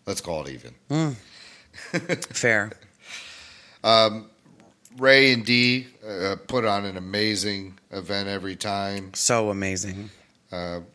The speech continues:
Speaker 1: can't wait to see him probably at New Year's. We don't have that set in stone, but that's more than likely what's on the table. Uh, we do have a few other invites, but we just really,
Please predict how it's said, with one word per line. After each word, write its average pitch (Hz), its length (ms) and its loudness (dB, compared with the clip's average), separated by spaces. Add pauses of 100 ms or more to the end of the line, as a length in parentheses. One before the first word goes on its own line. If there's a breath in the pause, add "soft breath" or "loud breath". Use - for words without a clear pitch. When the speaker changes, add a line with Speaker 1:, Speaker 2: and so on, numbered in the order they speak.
Speaker 1:
can't 120 320 -2
wait 107 600 -2
to 107 140 -6
see 107 260 0
him 104 180 -2
probably 101 460 -2
at 92 120 -8
New 101 140 -6
Year's. 101 680 -4
We 104 120 -8
don't 98 220 -2
have 98 200 -4
that 104 180 0
set 101 240 0
in 92 100 -12
stone, 95 580 -4
but 87 320 -6 (500 loud breath)
that's 98 280 -6
more 104 160 0
than 95 160 -8
likely 95 540 -4
what's 95 400 -8
on 95 180 -4
the 92 80 -10
table. 92 680 -8 (400 loud breath)
Uh, 87 220 -4
we 95 100 -6
do 107 160 -4
have 101 180 0
a 90 60 -10
few 104 320 -4
other 98 260 -2
invites, 95 680 -4
but 85 400 -6 (220)
we 104 140 -6
just 98 280 -4
really, 90 360 -8